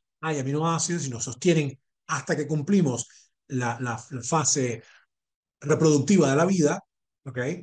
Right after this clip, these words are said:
Pero esto destruye la salud y cada vez es-, a-, está avanzando más a patologías degenerativas que antes se cre-, consideraba del adulto, del adulto incluso maduro, como la diabetes tipo dos. Se consideraba diabetes del adulto.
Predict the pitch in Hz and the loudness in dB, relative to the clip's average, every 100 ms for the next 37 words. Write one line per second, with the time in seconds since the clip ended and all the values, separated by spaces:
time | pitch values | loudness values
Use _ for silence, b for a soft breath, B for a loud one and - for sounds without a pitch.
0 | - - 135 147 - 156 135 123 - - | -10 -2 2 2 0 -2 0 -2 -2 2
1 | 202 185 135 123 139 139 156 135 120 127 | 4 6 4 0 0 0 0 -2 -2 -4
2 | 135 131 - 131 131 - 147 147 135 143 | -4 -6 -6 -6 -6 -6 -4 -2 -2 -2
3 | 147 151 135 123 135 - - 107 104 - | -2 -4 -4 -4 -6 -6 -10 -12 -12 -16
4 | _ _ 131 135 123 151 135 131 143 139 | _ _ -6 -2 -2 -2 -2 -2 -2 -2
5 | 165 202 196 - _ _ 156 156 180 151 | 0 0 0 -2 _ _ -8 -6 -2 -2
6 | 139 127 127 131 120 123 139 151 143 127 | -2 -6 -4 -4 -2 -2 0 0 0 -2
7 | 110 117 226 190 123 110 - 120 113 156 | -6 -4 0 0 -2 -10 -10 -6 -2 -2
8 | 165 131 117 156 - 120 135 214 127 - | 0 -2 -2 -4 -2 -2 0 2 2 -2
9 | _ _ - 123 123 127 143 123 127 127 | _ _ -10 -4 0 2 0 -2 -4 0
10 | 170 - - - _ _ _ _ _ - | 0 0 -4 -6 _ _ _ _ _ -20
11 | - 110 127 120 117 147 151 135 160 - | -16 -10 -8 -4 -2 0 2 2 2 2
12 | 135 131 165 165 - | 0 0 0 -2 -4